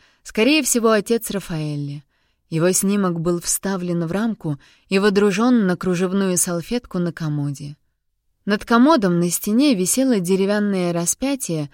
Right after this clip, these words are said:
с выпуклыми, как луковицы, концами креста. «Возьму ключи и поедем», — сказал Рафаэлли и исчез в единственной спальне. «Есть будете?» — раздалось с кухни. Это произнесла мать Рафаэлли,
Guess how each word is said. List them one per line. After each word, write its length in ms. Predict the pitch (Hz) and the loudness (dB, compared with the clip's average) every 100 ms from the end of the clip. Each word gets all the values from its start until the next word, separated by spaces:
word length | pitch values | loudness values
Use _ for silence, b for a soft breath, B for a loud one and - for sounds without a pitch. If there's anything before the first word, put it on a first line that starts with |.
| b | b
с 140 | - - | -6 -2
выпуклыми, 680 | 233 302 202 - 170 165 156 | 0 0 -2 -4 -2 -2 -2
как 260 | 180 - | -6 -2
луковицы, 640 | 233 302 214 165 160 - 151 | -2 -2 -2 -4 -6 -8 -8
концами 580 | - 175 175 254 254 226 | -4 -2 -2 0 0 -2
креста. 600 | 185 185 - - 151 143 _ _ _ _ _ _ _ | -4 -6 -6 -8 -10 -12 _ _ _ _ _ _ _
«Возьму 340 | 151 165 202 202 | -6 -2 0 0
ключи 420 | 196 196 226 214 | -2 0 0 0
и 20 | |
поедем», — 580 | 208 202 208 160 156 147 | 2 4 4 2 0 -6
сказал 420 | - 165 160 160 | -6 -6 -4 -2
Рафаэлли 640 | 160 - 180 214 214 202 b b | -4 -6 -6 -4 -4 -6 b b
и 200 | 190 202 196 | 0 2 2
исчез 380 | - 254 247 | 0 -2 -2
в 40 | - | -2
единственной 760 | 180 170 170 175 - 165 160 | -2 0 -2 -2 -6 -6 -4
спальне. 560 | - - 143 143 139 151 _ _ _ _ _ _ | -6 -8 -10 -8 -10 -14 _ _ _ _ _ _
«Есть 520 | 180 208 190 175 170 | 4 6 8 6 2
будете?» — 800 | 160 165 165 165 226 - 294 285 - _ _ _ | 0 2 2 2 -2 0 0 -2 -6 _ _ _
раздалось 600 | 185 196 165 180 185 180 | -2 -2 -2 -4 -4 -4
с 80 | - | -6
кухни. 500 | 170 151 - 151 160 _ _ _ _ | -8 -10 -10 -14 -14 _ _ _ _
Это 160 | 208 214 | -6 -4
произнесла 580 | 220 226 214 233 226 233 | 0 0 2 0 0 0
мать 240 | 226 220 | 0 0
Рафаэлли, 720 | 226 208 233 226 160 147 143 | -4 -6 -6 -4 -4 -6 -8